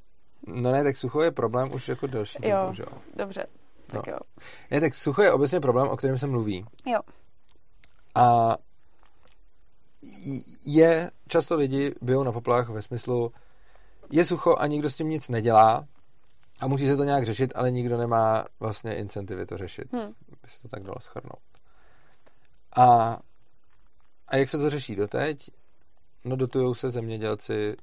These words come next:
Speaker 1: za sucho. Takže prostě, když někdo nemá dostatek úrody kvůli suchu, tak za to dostane prachy od státu.
Speaker 2: Hmm.
Speaker 1: Což je podle mě názoru,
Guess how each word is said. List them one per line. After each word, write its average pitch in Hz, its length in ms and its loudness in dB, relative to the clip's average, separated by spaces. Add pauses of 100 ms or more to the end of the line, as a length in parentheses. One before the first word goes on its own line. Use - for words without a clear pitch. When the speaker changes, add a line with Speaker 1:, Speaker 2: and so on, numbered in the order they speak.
(220)
Speaker 1:
za 95 140 -6
sucho. - 300 -12 (120)
Takže 101 240 -12
prostě, - 420 -12 (720)
když 143 460 2
někdo 143 240 -2
nemá 131 260 2
dostatek 123 420 -4
úrody 120 280 0
kvůli 117 200 -2
suchu, 143 560 -4 (420)
tak 113 180 -6
za - 80 -20
to 113 80 -6
dostane 107 320 -8
prachy 95 280 -8
od 98 140 -8
státu. - 380 -8 (440)
Speaker 2:
Hmm. 196 180 -10 (920)
Speaker 1:
Což - 680 0 (960)
je 139 120 2
podle 139 240 2
mě 147 120 -2
názoru, 131 560 0